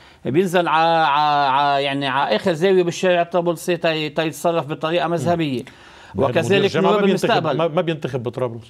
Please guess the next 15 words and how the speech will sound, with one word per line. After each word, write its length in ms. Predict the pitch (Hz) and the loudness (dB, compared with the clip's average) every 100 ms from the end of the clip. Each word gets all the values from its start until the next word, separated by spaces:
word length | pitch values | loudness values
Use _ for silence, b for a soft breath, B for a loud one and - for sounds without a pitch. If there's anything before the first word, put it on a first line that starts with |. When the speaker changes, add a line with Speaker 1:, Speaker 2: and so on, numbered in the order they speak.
| - - | -20 -8
Speaker 1:
نعم؟ 260 | 123 143 226 - | -4 -4 -6 -6
Speaker 2:
ما 80 | 110 | -4
هيدا 180 | 139 135 | -2 -2
مدير 260 | 120 143 | -2 -2
الجامعة 360 | 131 107 127 143 | -2 -2 -2 -2
ما 60 | 190 | -2
بينتخب 440 | 175 147 131 117 | -2 -4 -6 -6
بطرابلس. 400 | 110 123 113 113 | -6 -4 -4 -4
Speaker 1:
ما 100 | 156 | -4
لا، 160 | 151 131 | -4 -2
لا، 140 | 117 | -2
هي 220 | 156 175 | -2 -2
لها 100 | 147 | -2
علاقة 360 | 123 139 151 131 | -2 -2 -2 -2
اليوم، 420 | 123 131 139 | -2 -2 -2